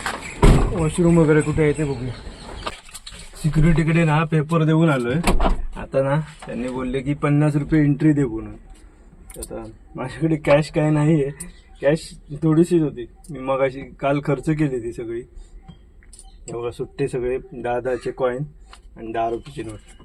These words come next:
देऊन येतो त्यांना. वॉशरूमला वगैरे जाऊन आलोय, फ्रेश झालोय आता आणि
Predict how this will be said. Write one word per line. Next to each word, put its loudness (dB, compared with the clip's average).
देऊन 0
येतो -8
त्यांना. -12
वॉशरूमला 4
वगैरे 4
जाऊन 8
आलोय, 4
फ्रेश 2
झालोय 4
आता -6
आणि -6